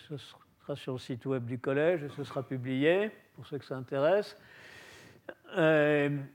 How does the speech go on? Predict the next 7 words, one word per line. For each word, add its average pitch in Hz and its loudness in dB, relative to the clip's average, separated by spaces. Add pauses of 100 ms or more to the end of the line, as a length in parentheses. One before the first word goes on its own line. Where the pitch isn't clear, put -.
(760)
mais 190 6
en 180 6
gros, 196 6
l'idée, 175 4
c'est 180 0
que, - -12
euh, 147 2